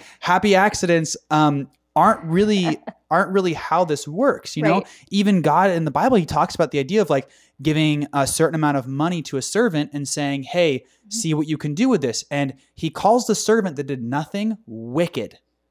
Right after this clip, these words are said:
Speaker 2: Yeah.
Speaker 1: Wicked. He doesn't say, "Oh, well, it's okay. It's
Speaker 2: Yeah,
Speaker 1: kinda,
Speaker 2: "You weren't
Speaker 1: uh,
Speaker 2: that productive
Speaker 1: I
Speaker 2: today.
Speaker 1: get
Speaker 2: We'll
Speaker 1: it.
Speaker 2: try
Speaker 1: Blah,
Speaker 2: again
Speaker 1: blah, blah,
Speaker 2: tomorrow."
Speaker 1: blah, blah." And that doesn't, and that doesn't mean God, like, comes down
Speaker 2: We
Speaker 1: on
Speaker 2: should
Speaker 1: us
Speaker 2: actually do a different
Speaker 1: and,
Speaker 2: episode
Speaker 1: like,
Speaker 2: on that too.
Speaker 1: gets frustrated and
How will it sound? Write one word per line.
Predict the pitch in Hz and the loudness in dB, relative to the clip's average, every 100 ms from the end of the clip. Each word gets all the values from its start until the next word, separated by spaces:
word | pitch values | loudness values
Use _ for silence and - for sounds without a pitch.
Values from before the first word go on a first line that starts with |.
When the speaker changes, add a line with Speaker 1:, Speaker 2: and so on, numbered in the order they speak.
| - | -6
Speaker 2:
Yeah. | 240 233 | 2 2
Speaker 1:
Wicked. | 123 156 269 151 123 | 2 2 2 0 0
He | |
doesn't | 180 185 | 0 0
say, | 170 180 170 170 - _ | 0 2 2 0 -14 _
"Oh, | 247 277 277 277 | 0 4 4 4
well, | 269 277 | 2 2
it's | 285 330 | 0 0
okay. | 330 - 247 254 | -2 -2 0 2
It's | 254 254 - | 0 -2 0
Speaker 2:
Yeah, | 247 | 2
Speaker 1:
kinda, | 254 | 4
Speaker 2:
"You | 330 | 4
weren't | 240 233 240 | 6 6 6
Speaker 1:
uh, | |
Speaker 2:
that | 247 247 233 | 6 4 2
productive | 294 240 269 269 277 | -4 2 2 2 0
Speaker 1:
I | 247 | 2
Speaker 2:
today. | 269 262 | 8 10
Speaker 1:
get | - | 10
Speaker 2:
We'll | - 220 | 10 6
Speaker 1:
it. | |
Speaker 2:
try | - 233 | 6 6
Speaker 1:
Blah, | 262 | 6
Speaker 2:
again | 247 277 | 6 4
Speaker 1:
blah, | 294 233 | 4 2
blah, | 294 | 4
Speaker 2:
tomorrow." | 226 208 | 4 6
Speaker 1:
blah, | 208 208 | 6 6
blah." | 220 220 | 4 4
And | 185 | 4
that | 190 214 | 2 4
doesn't, | 208 220 - _ - | 2 0 -4 _ -8
and | 175 | -4
that | 190 | -2
doesn't | 180 208 202 | -2 -2 -2
mean | 190 175 | -2 0
God, | 135 160 175 _ _ - | 0 0 -2 _ _ -14
like, | 143 147 - | -4 -4 -6
comes | - 123 170 185 | -10 -6 -4 -4
down | 139 151 170 | -4 -2 2
Speaker 2:
We | 175 | 2
Speaker 1:
on | |
Speaker 2:
should | 139 135 | 2 0
Speaker 1:
us | |
Speaker 2:
actually | - - 208 | -2 -2 -4
do | 196 | -4
a | |
different | 190 202 196 | -6 -6 -6
Speaker 1:
and, | 147 | -4
Speaker 2:
episode | 143 | -4
Speaker 1:
like, | 135 | -6
Speaker 2:
on | 190 | -6
that | 208 - | -10 -10
too. | - 277 202 - | -6 -6 -6 -8
Speaker 1:
gets | 151 156 | -6 -6
frustrated | - - - 143 160 - - 156 147 147 143 143 _ _ - | -8 -14 -6 -2 -2 -2 -4 -2 0 0 -2 -6 _ _ -6
and | 143 | -4